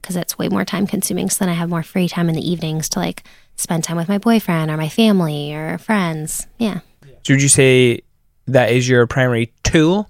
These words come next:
Speaker 2: other than obviously, you know,
Speaker 1: Yeah.
Speaker 2: um, building relationships and stuff?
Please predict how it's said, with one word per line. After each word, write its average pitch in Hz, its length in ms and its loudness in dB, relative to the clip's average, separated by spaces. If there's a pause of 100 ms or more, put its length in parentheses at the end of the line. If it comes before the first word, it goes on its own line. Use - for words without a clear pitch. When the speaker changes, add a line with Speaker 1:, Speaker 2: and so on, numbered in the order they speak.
(100)
Speaker 2:
other 135 180 4
than 127 140 2
obviously, 113 580 0 (480)
you 107 100 -4
know, 98 180 -4 (340)
Speaker 1:
Yeah. 101 200 2
Speaker 2:
um, 92 180 -10 (240)
building 117 320 2
relationships 113 500 2
and 104 80 -6
stuff? - 360 -8